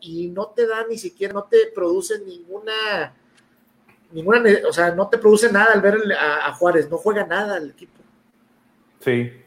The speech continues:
Speaker 2: Dice Alfredo por ahí, llamaba más la atención el León contra América y estuvo mejor el de Veracruz, de acuerdo, completamente
Speaker 1: Sí,
Speaker 2: de acuerdo
Speaker 1: sí.
Speaker 2: contigo, Alfredo.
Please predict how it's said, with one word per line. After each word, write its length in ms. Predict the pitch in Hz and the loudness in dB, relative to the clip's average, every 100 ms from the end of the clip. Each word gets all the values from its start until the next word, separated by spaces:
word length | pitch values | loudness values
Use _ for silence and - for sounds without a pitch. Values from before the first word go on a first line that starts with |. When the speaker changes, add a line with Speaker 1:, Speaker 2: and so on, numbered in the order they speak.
| _ _ | _ _
Speaker 2:
Dice 180 | 135 143 | -4 0
Alfredo 340 | 147 151 156 156 | 2 4 4 4
por 140 | 143 | 4
ahí, 180 | 143 151 | 4 4
llamaba 360 | 147 156 165 | 2 4 4
más 80 | 165 | 4
la 80 | 170 | 2
atención 420 | 160 143 151 156 | -2 -4 -4 -4
el 100 | 160 | 0
León 220 | 147 147 | 0 0
contra 260 | 147 156 151 | -2 -2 0
América 380 | 139 147 151 147 | 0 0 0 0
y 60 | 139 | 0
estuvo 240 | 151 151 | 0 -2
mejor 220 | 139 143 | 0 2
el 80 | 147 | 2
de 40 | 131 | 2
Veracruz, 380 | 117 113 131 | 0 0 -2
de 80 | 127 | -2
acuerdo, 540 | 110 - 117 117 117 - | -2 0 0 0 -6 -10
completamente 560 | 110 127 123 147 139 127 | -8 -6 0 0 0 -2
Speaker 1:
Sí, 60 | |
Speaker 2:
de 60 | 120 | -4
acuerdo 260 | 117 113 | -2 -4
Speaker 1:
sí. 60 | 117 | -4
Speaker 2:
contigo, 280 | 110 104 107 | -6 -6 -6
Alfredo. 340 | 107 98 95 | -6 -10 -12